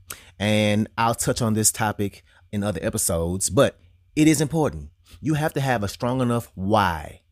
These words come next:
So if your goal, let's say, is to get a six pack and your why is because you wanna look good, then that ain't it. Okay, that is not a strong enough goal.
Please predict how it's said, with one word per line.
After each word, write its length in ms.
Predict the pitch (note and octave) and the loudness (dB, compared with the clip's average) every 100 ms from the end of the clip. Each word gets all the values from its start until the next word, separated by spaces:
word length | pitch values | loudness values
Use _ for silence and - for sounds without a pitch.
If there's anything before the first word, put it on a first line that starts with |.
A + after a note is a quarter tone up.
| - - _ _ _ | -20 -20 _ _ _
So 120 | - G#2+ | -2 -2
if 140 | G#2 | 0
your 120 | D#3 | 0
goal, 540 | E3+ E3 D3+ D3 D3 - - - | 4 4 6 2 0 -6 -16 -6
let's 220 | A2+ - | -4 0
say, 240 | A#2+ A2 | 0 0
is 220 | A2 G2+ - | -2 -2 -4
to 80 | |
get 140 | F#2+ F#2+ | -2 0
a 60 | |
six 300 | F2+ A2+ G#2 | 2 2 0
pack 420 | - A2+ G#2+ - - _ - - | -4 -4 -4 -8 -20 _ -20 -8
and 180 | G2+ G2+ | -2 0
your 180 | G2 F#2 | 0 2
why 500 | A#2 A2+ G2+ G2 F#2 - | 4 4 2 0 -4 -10
is 140 | F#2+ F2 | -6 -4
because 460 | G#2 G2+ F2+ F2 - | -2 -2 -4 -6 -6
you 160 | F2+ G#2+ | -2 0
wanna 180 | F#2+ | 0
look 200 | F#2+ G2 | 0 -2
good, 360 | D#2+ A#2+ C3 B2+ - _ _ _ _ _ _ - | 2 2 2 0 -8 _ _ _ _ _ _ -12
then 400 | C3 C#3+ C3+ - - _ - _ | -2 0 -2 -6 -18 _ -20 _
that 260 | G#2+ B2 A2 | 2 4 4
ain't 180 | G2+ | 2
it. 160 | F2 - - _ _ _ - | -2 -6 -18 _ _ _ -8
Okay, 280 | G#2 B2 G#2 | -2 -2 0
that 240 | G2 B2+ | 2 4
is 140 | A2+ F#2 | 2 0
not 260 | G#2+ A#2 | 0 0
a 40 | G#2 | 0
strong 260 | A#2+ A2+ | -2 -2
enough 220 | G#2+ G2+ | -2 -2
goal. 360 | G2+ F2 C#2+ | -2 -4 -4